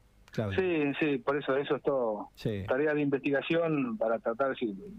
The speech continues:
Speaker 2: establecer el, el supuesto autor, ¿no? Eh, pero sí, gracias a Dios no, no pasó nada de gravedad.
Speaker 1: Ah, ¿el horario aproximadamente?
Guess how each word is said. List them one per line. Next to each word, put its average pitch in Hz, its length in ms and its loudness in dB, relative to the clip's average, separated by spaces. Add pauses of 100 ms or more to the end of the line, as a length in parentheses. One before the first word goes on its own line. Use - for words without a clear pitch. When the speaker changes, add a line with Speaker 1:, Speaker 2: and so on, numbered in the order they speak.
(120)
Speaker 2:
establecer 120 600 -2
el, 107 200 -2
el 107 140 -2 (440)
supuesto - 440 -4
autor, 143 360 0
¿no? 160 220 0 (720)
Eh, 110 600 -4
pero 127 380 0
sí, 160 160 0
gracias 131 340 0
a 123 40 0
Dios 135 220 2
no, 113 280 0
no 110 80 0
pasó 107 280 -2
nada 98 380 -2 (420)
de 113 100 2
gravedad. 113 340 2 (180)
Speaker 1:
Ah, - 220 -4
¿el 190 160 4
horario 247 400 2
aproximadamente? 202 960 0